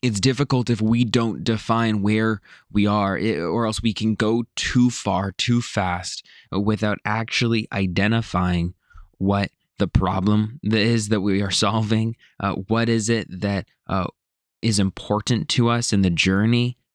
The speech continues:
I also think of it when, uh, n-, when I was younger that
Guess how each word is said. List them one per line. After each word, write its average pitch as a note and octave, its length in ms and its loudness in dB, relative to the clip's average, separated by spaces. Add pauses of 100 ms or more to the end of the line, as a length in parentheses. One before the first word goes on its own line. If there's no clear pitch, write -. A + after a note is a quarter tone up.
(440)
I G#2+ 100 2
also A#2 200 0
think G#2+ 220 0
of G#2+ 160 0
it G#2+ 180 -2
when, G2 260 0 (240)
uh, F#2+ 220 0
n-, G2+ 240 -2 (220)
when G2+ 200 0
I G2 60 2
was F#2 180 0
younger G2+ 380 2
that F#2 220 -2